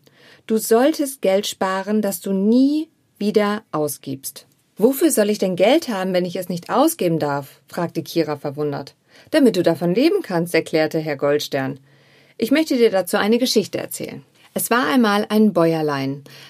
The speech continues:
das wollte wie jeden Tag im Stall von seiner Gans ein Ei für das Frühstück holen. An diesem Tag jedoch fand es im Nest ein goldenes Ei.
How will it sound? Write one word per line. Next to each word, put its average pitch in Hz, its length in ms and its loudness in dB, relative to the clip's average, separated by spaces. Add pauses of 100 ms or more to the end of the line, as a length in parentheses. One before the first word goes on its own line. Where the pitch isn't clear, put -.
das 185 260 -2
wollte 240 420 2
wie 180 120 -2
jeden 262 400 2
Tag 196 480 -6
im 226 220 4
Stall 185 500 0
von 170 260 -4
seiner 160 260 -4
Gans 202 360 -4
ein 233 240 0
Ei 170 240 0
für 226 120 0
das 269 200 -2
Frühstück 339 420 0
holen. - 240 -4 (480)
An 202 140 4
diesem 262 240 4
Tag 185 340 -2
jedoch 170 460 0
fand 196 200 -2
es 190 100 -8
im 170 200 0
Nest 226 300 0
ein 196 240 -2
goldenes 190 580 2
Ei. 254 340 -4